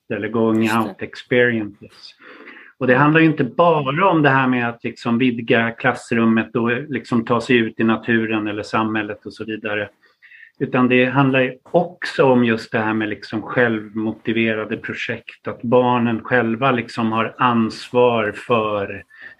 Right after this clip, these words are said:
Speaker 1: <laughs> att genomföra den här typen av, liksom, ja, sj-, självvalt eller självmotiverat projekt som de, liksom, det är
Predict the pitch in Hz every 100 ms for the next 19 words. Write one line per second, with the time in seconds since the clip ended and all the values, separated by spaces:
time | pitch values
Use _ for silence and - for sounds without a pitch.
0 | - 113 - _ - - - - 123 135
1 | 127 117 113 110 - - _ - 135 127
2 | 117 113 107 107 110 - - 104 101 -
3 | 107 104 104 104 - - 104 98 95 _
4 | _ _ _ - - 123 107 - _ _
5 | _ _ _ _ _ - 254 - _ -
6 | 165 - _ _ - _ - - 165 -
7 | - - - 147 123 117 127 131 117 127
8 | 120 139 131 117 113 120 120 120 - -
9 | 120 120 113 - - 123 113 110 107 110
10 | 110 - 117 110 - - - _ 269 160
11 | 135